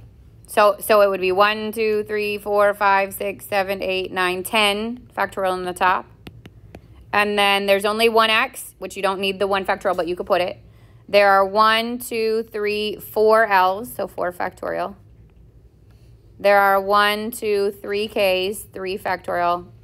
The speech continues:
And there are one, two q's, two factorial. And then you simplify it from there.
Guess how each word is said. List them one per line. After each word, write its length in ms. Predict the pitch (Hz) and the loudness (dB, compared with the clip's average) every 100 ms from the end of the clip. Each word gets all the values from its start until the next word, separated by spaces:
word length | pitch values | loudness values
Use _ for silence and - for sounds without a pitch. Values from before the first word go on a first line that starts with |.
| - | -10
And 240 | 180 180 | -6 -4
there 180 | 180 175 | -2 2
are 480 | 175 175 170 175 - | 2 2 2 -2 -8
one, 800 | 170 170 175 175 175 185 185 170 | -10 -4 0 0 -2 -6 -12 -16
two 340 | - 180 170 | -10 -6 -6
q's, 460 | 165 165 151 160 - - | -6 -10 -10 -12 -16 -18
two 160 | - 156 | -12 -10
factorial. 460 | 82 - - - - - | -8 -10 -12 -14 -18 -12
And 100 | 180 | -8
then 120 | 165 156 | -8 -8
you 60 | |
simplify 340 | 151 147 - - | -10 -12 -12 -12
it 100 | - | -12
from 100 | - | -18
there. 140 | - | -18